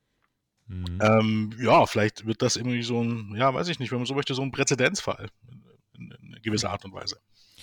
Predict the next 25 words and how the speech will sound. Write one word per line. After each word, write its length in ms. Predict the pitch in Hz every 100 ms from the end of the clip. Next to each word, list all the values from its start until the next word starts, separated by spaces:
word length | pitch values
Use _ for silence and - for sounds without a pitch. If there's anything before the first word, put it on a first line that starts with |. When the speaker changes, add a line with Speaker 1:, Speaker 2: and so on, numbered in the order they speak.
| - _ _ _
Speaker 1:
Ja, 140 | 98 101
gucken 260 | 117 120
wir 80 | 101
mal. 160 | 92 95
Also 180 | 101
man 140 | 107 104
kann, 220 | 131 127
denke 200 | 123 117
ich, 120 | 110
auch 100 | 113
durchaus 340 | 123 123 123 -
behaupten, 680 | 104 113 - 135 131 131 -
ähm, 580 | 101 98 98 98 98 101 _ _ _ 113 -
vor 260 | - 98
allem 180 | 113 107
eben 200 | 101 95
aufgrund 440 | 95 - - 127 113
der 360 | 98 95 90 - _ _ _ _
finanziellen 600 | - 170 117 - 101 98
Differenzen, 540 | 98 98 101 117 107
die 100 | 98
du 120 | 98
gerade 440 | 95 92 92 95 90
rausgestellt 640 | 98 127 95 - 90 87
hast, 280 | 101 113 -